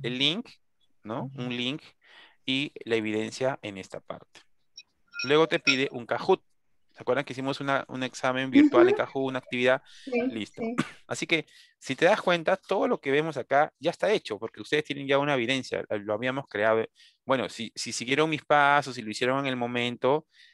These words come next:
Speaker 1: lo tienen, ya lo tienen. Solamente es llenar este, este archivo de Word nada más, ¿no? El link donde se encuentra el Kahoot y aquí la evidencia, ¿no? En la pantalla donde se vea el Kahoot,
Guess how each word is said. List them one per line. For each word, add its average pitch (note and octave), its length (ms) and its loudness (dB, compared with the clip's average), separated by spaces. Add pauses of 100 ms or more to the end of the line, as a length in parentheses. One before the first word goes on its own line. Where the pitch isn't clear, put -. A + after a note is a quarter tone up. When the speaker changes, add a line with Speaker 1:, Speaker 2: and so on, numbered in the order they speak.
(320)
Speaker 1:
lo G#2+ 140 -2
tienen, G#2+ 500 0
ya A#2 160 -4
lo A#2+ 120 0
tienen. F2+ 320 -8
Solamente C3 460 0
es C#3 120 -4
llenar B2+ 720 2
este, A#2+ 420 0
este A2+ 260 -4
archivo A2 380 -4
de G2 80 -4
Word F2+ 320 -4
nada F2 240 -18
más, - 280 -20
¿no? C3+ 180 -4 (420)
El B2+ 180 0
link E3 280 0
donde C#3+ 180 0
se C#3+ 80 -6
encuentra C3+ 360 0
el C3 40 -4
Kahoot D#3+ 640 2
y C3+ 280 -6
aquí A2 260 -6
la G#2+ 80 -2
evidencia, F#2 580 -8
¿no? D#3 240 -8
En G#2+ 60 -10
la G#2 80 -6
pantalla B2 680 0
donde G#2+ 260 -10
se G2+ 180 -4
vea A2 220 2
el A#2 80 0
Kahoot, A#2 420 -4